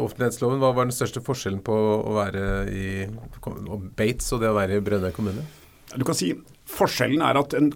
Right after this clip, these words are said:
Speaker 2: kommune har hundre og toogsytti lovpålagte oppgaver, og utdanningsloven er en av de oppgavene, ikke sant? Så det er et utrolig komplisert ledelsesansvar.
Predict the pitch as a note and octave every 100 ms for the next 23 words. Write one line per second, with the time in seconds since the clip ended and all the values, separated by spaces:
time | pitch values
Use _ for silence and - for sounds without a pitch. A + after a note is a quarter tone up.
0 | - - D#3+ D#3 A#2+ A2+ B2+ B2 A2+ B2+
1 | C#3 G2+ A2+ B2 B2 B2 A2+ B2 A#2+ -
2 | B2+ A#2 - A2 - - - - G2+ A2+
3 | B2 F#2 - - - G#2 G#2 A#2+ A#2 A#2+
4 | A#2 C3 A#2 A2+ C3 - A#2 G#2+ G2 G2
5 | G#2 A#2+ - G#2+ G#2+ A2 - - - -
6 | A#2 A#2 - A#2+ - A2+ G#2 G#2+ A#2 -
7 | - C#3 C#3 - B2+ D3 D3+ G#2+ G#2 -
8 | G2+ G#2+ - G2+ A2+ G#2+ - G2+ G#2 G#2+
9 | - A#2